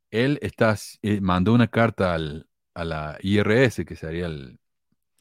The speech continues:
la que se encarga de los impuestos, y dijo que la Ensign Peak debe, se le debe quitar su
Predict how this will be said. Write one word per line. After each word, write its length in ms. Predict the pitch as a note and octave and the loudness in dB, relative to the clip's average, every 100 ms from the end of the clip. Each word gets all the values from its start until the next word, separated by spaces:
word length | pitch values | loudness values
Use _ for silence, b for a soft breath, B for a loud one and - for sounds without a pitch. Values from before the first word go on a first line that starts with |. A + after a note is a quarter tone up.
| _ _ _ _ _ _ - | _ _ _ _ _ _ -12
la 180 | F#2 F2 | -8 -8
que 100 | G2 | -6
se 100 | F2 | -6
encarga 280 | D#2+ G#2+ A2+ | 0 2 2
de 100 | F#2+ | 0
los 260 | E2 - | -4 -8
impuestos, 760 | D#2+ F#2+ D3+ A#2 G2+ G2+ - _ _ _ _ _ _ _ _ | -8 2 4 4 0 -6 -8 _ _ _ _ _ _ _ _
y 420 | F#2+ F2 D#2+ D#2 | -12 -10 -12 -12
dijo 420 | D#2 G#2+ - D#2 - | -4 -4 -4 -12 -12
que 240 | D#2+ C#2+ _ | -14 -14 _
la 420 | E2 D2+ C#2 C#2 _ _ _ | -12 -10 -12 -16 _ _ _
Ensign 300 | - F#2+ G2+ | -10 -4 -4
Peak 280 | F2+ A#2 B2 - | -2 -4 -4 -8
debe, 380 | G2 A2+ A2 - _ _ _ _ _ A#2+ | -4 -2 -4 -8 _ _ _ _ _ -16
se 100 | - | -6
le 140 | F2+ F#2 | -2 0
debe 240 | A2 A2+ | 0 0
quitar 440 | - F#2 - A2+ | -4 -10 -4 -4
su 360 | B2 - G#2 D3 | -4 -6 -6 -6